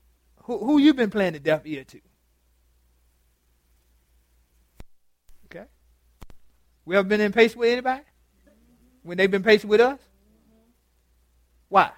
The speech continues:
Why, why, why are we impatient with them? Y'all talk to me.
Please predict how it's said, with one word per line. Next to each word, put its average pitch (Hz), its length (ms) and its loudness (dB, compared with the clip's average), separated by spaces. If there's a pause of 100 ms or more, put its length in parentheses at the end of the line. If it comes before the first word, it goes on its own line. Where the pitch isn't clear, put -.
(240)
Why, 170 120 -16
why, 196 160 -6
why 202 160 -2
are 220 40 0
we 214 160 -2
impatient 185 340 -4
with 147 100 -20
them? 143 140 -20 (2250)
Y'all 165 160 -18
talk 190 220 -4
to 147 100 -20
me. - 60 -20